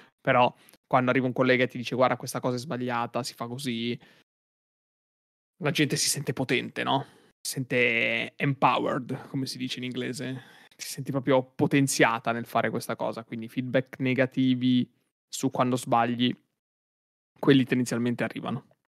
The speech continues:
Quelli tendenzialmente arrivano. Invece su-, i feedback positivi sono quelli su cui secondo me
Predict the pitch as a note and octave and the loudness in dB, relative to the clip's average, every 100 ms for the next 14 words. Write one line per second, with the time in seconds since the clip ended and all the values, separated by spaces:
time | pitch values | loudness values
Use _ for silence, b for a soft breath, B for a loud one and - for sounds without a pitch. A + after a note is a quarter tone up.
0 | _ _ - B2 A#2 A2+ A2+ - G#2+ A2 | _ _ -4 -2 0 -2 -6 -6 -8 -8
1 | - - - B B - _ _ - F3+ | -10 -10 -10 B B -20 _ _ 2 6
2 | B3+ A3 - - D#3+ D3 F#3+ E3+ C#3 - | 6 6 4 0 -4 0 2 6 4 6
3 | D3+ E3+ F#3+ F3+ F#3 - C3 C3 C3+ D3 | 4 4 2 4 4 4 4 6 6 6
4 | D3 C3+ - C#3 C3+ C3+ B2 C3 D3 C3+ | 4 -2 -2 2 4 2 -4 -4 -2 -2
5 | B2 B2+ - | -2 -4 -6